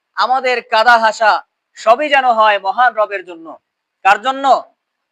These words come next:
আল্লাহর জন্য হতে হবে। কাউকে ভালোবাসলেন, সেটাও কার জন্য হতে হবে? আল্লাহর জন্য। কারোর সাথে ঘৃণা পোষণ করলেন, কাউকে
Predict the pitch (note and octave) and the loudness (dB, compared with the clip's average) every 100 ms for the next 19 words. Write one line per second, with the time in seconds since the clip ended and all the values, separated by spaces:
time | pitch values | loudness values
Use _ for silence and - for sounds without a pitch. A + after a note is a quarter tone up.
0 | _ _ _ F3+ G#3+ B3 C4 C4+ C#4+ C4+ | _ _ _ -6 0 4 4 2 -4 -4
1 | C4+ A#3+ A3 F3 - _ _ _ _ _ | 0 2 2 -2 -12 _ _ _ _ _
2 | _ _ _ _ _ G3+ A3 A3 A#3+ F#3 | _ _ _ _ _ 2 2 0 -6 0
3 | G3 B3 A#3+ A#3+ A#3+ A#3+ C4 C#4+ D4 - | 2 6 6 4 2 2 2 2 -2 -10
4 | A3+ A#3 A#3+ C4 _ A3+ A#3+ B3 C4+ C4 | -2 4 4 4 _ 2 2 2 -2 -2
5 | B3 B3 A#3 G3+ F#3 G#3 G3 F3 D#3 B2+ | 0 2 2 0 -2 -2 -4 -6 -18 -20
6 | _ _ _ _ _ _ _ _ G3 A#3 | _ _ _ _ _ _ _ _ 0 2
7 | A#3 A#3 A3+ F3+ G#3 B3+ B3 A3+ A3+ G3+ | 0 -2 -2 -4 2 2 2 -6 -8 -6
8 | G3 F#3 F#3 F3 _ _ _ _ _ _ | -8 -4 -4 -4 _ _ _ _ _ _
9 | _ _ _ _ - G3+ A3+ A3+ A3 G3 | _ _ _ _ 0 0 2 -2 -4 -4